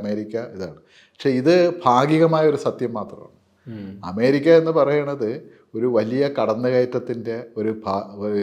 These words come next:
Speaker 1: ഇതുകൂടെയാണ്. അതായത് സ്പാനിഷ് കൊളോണിയലിസം മുതൽ ഇങ്ങ് ബ്രിട്ടീഷ് കൊളോണിയലിസവും ഫ്രഞ്ച് കൊളോണിയലിസവും എല്ലാമാണ് ഇത് ചെയ്തിട്ടുള്ളത്.
Speaker 2: ഉം.
Speaker 1: ഇതിൻ്റെ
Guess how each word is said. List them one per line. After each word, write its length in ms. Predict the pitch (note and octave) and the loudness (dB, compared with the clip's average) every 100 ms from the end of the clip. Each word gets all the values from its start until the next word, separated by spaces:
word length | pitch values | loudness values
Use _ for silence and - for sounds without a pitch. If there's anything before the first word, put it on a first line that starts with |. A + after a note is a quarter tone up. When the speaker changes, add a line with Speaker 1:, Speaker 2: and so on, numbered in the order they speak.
| G2 | -2
Speaker 1:
ഇതുകൂടെയാണ്. 500 | G2+ G2+ F2+ - - _ _ | -4 -4 -6 -12 -18 _ _
അതായത് 300 | F2+ F#2 A2 A2+ | -12 -10 -8 -8
സ്പാനിഷ് 440 | A2 G2 B2 - - _ _ _ _ - - E2 | -6 -4 -4 -8 -16 _ _ _ _ -20 -20 -8
കൊളോണിയലിസം 680 | B2 A#2+ B2 B2 A#2+ - A#2+ A2 | 0 2 2 2 0 -2 -6 -4
മുതൽ 220 | G#2 G#2 G#2 G#2 - | -6 -4 -6 -8 -12
ഇങ്ങ് 180 | A2+ A#2 B2 A2+ | -8 -6 -6 -6
ബ്രിട്ടീഷ് 360 | G#2 B2+ A#2+ - | -8 -6 -8 -6
കൊളോണിയലിസവും 680 | A2 A2 G#2+ G#2 - C3 D#3+ | -4 -4 -4 -8 -10 -12 -8
ഫ്രഞ്ച് 280 | - G#2 G#2 - | -4 -4 -4 -8
കൊളോണിയലിസവും 680 | A2 A2 G#2+ G#2 G#2 A2+ G#2+ | -6 -6 -6 -8 -10 -10 -8
എല്ലാമാണ് 540 | F#2+ G#2+ G#2 F2+ F#2 G#2+ - | -6 -6 -6 -8 -12 -14 -16
ഇത് 80 | G2+ G2+ | -10 -8
ചെയ്തിട്ടുള്ളത്. 480 | F2+ D#2+ - - - A#2+ | -8 -12 -18 -20 -20 -20
Speaker 2:
ഉം. 100 | G#2+ _ | -20 _
Speaker 1:
ഇതിൻ്റെ 340 | G2 C3+ E3+ | -12 0 6